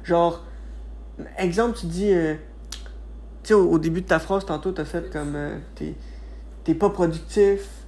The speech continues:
tu travailles pas, tu sais. » Mais, mais moi, j'aurais pu faire, « Hey, là, comment, là, tu travailles quand même,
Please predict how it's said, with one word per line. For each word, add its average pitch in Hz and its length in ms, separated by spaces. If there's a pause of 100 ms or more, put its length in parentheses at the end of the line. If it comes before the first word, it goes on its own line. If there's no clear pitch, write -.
(340)
tu - 100
travailles 170 400 (100)
pas, 180 280
tu - 120
sais. » - 60 (380)
Mais, 160 180 (200)
mais 170 60
moi, 233 160
j'aurais 175 200
pu - 60
faire, « 156 200
Hey, 170 340
là, 180 160
comment, 165 360
là, 202 240
tu 202 100
travailles 180 460
quand 180 200
même, 185 360